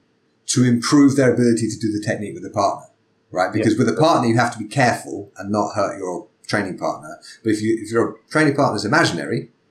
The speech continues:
Speaker 1: you can go as hard and as fast as you like and not worry about it, right?
Speaker 2: Yeah, exactly.
Speaker 1: So,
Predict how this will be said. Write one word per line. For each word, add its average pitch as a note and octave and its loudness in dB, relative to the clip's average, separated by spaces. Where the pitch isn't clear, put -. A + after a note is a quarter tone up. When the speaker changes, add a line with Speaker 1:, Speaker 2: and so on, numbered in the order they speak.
Speaker 1:
you A2 0
can A2 2
go A2+ 4
as G#2 0
hard A2+ 2
and G2+ 0
as - -4
fast G#2+ 0
as F2 -8
you F2+ -6
like F#2+ 0
and F#2 -14
not G2 -6
worry G#2 0
about C#2 -8
it, - -20
right? G#2 -2
Speaker 2:
Yeah, - -20
exactly. - -20
Speaker 1:
So, G#2+ 4